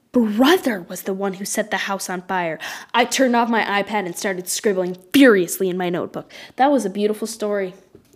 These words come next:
These quick stories were linked. It's the quick story version of the M C U, but it's not an M C U because it's literally the same person. Anyway,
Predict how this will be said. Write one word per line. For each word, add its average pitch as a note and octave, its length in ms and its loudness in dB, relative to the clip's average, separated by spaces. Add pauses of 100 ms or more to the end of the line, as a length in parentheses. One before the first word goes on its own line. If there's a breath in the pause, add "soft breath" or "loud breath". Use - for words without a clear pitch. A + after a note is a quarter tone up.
These G#3+ 160 -16
quick B3+ 240 -4
stories A3+ 480 -6 (200)
were G#3 120 -10
linked. G3 400 -10 (400 loud breath)
It's A#3 160 -8
the A#3+ 120 -2
quick C#4 320 -4
story B3+ 720 2 (360 soft breath)
version B3 360 2
of A3 120 0
the A#3+ 160 0
M A#3 140 4
C A#3 220 -2
U, A3 420 0 (560)
but A3+ 220 -8
it's A#3 240 -6
not A#3+ 160 -2
an A#3 80 -2
M G#3+ 120 -2
C G#3 140 -8
U G#3 100 -2
because G#3 220 -10
it's G#3 80 -14
literally G#3 260 -4
the G3 60 -12
same G3 140 -8
person. F#3+ 260 -18
Anyway, G#3 320 -2